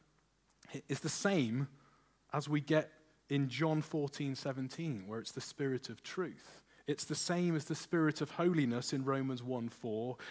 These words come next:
and it's the same as the spirit of grace in Hebrews ten twenty-nine. It's very rich. It's this recognition that all glory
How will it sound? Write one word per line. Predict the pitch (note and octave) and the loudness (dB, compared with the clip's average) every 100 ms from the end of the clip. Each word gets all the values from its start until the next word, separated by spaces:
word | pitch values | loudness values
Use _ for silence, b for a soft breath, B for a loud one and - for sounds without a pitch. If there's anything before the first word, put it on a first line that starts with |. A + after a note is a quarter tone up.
| B | B
and | B2+ | -2
it's | C#3 - | -2 -2
the | |
same | D3 - E3+ E3+ | -4 -4 0 0
as | D#3 | 0
the | - | -2
spirit | C#3+ - D#3+ D3 - | -4 2 4 4 0
of | B2+ | -4
grace | - C#3+ D#3+ C3 C3+ - - B B | 0 4 4 4 0 -2 -4 B B
in | C#3+ | -2
Hebrews | C#3+ E3+ D3+ D3 C#3+ C#3 | 2 0 2 2 2 0
ten | - - D3+ C3 D3 - b b b b - | -2 0 2 2 0 -2 b b b b -8
twenty-nine. | - C#3+ D3 D#3 G#2+ - - _ _ _ _ _ _ _ _ _ _ | -2 2 4 2 0 -8 -20 _ _ _ _ _ _ _ _ _ _
It's | A#2+ A2+ | -10 -6
very | C3 A2+ | -4 -2
rich. | A#2+ G2 - - - _ _ _ _ _ | -4 -6 -12 -18 -18 _ _ _ _ _
It's | - - | -8 -2
this | F3+ F#3+ F3 | 0 0 -2
recognition | - E3 D3+ F#3+ - C3 | 0 0 2 0 0 -2
that | C#3 | -2
all | D#3 E3 E3+ D3 A#2 | 0 2 2 -2 -4
glory | C#3 D#3+ D#3+ C#3 A#2 A#2 C3+ | -2 0 2 2 2 0 -4